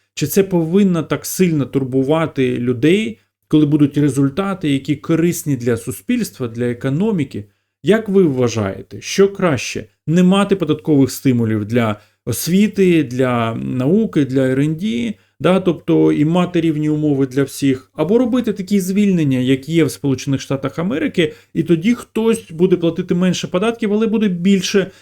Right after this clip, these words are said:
інвестувати в освіту, в дослідження, в, в Р Н Д світового рівня? Що краще, на ваш погляд? Поділіться будь ласка, в коментарях. До речі, Маск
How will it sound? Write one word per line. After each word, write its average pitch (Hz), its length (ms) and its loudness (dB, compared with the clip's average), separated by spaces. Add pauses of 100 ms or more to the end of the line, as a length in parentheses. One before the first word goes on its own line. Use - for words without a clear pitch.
інвестувати 147 1040 2
в 123 80 -2
освіту, 185 640 0
в 139 120 -4
дослідження, 160 1040 -2
в, 123 400 2 (300)
в 127 100 -2
Р 139 100 4
Н 135 80 4
Д 175 140 0
світового 143 600 -2
рівня? 127 380 -2 (160)
Що 214 340 0
краще, 180 480 -2
на 151 100 0
ваш 156 260 0
погляд? 107 500 0
Поділіться 139 640 -4 (340)
будь 123 200 -2
ласка, 131 280 -2
в - 80 -10
коментарях. 117 580 -6 (260)
До 143 140 2
речі, - 420 0 (260)
Маск 175 520 0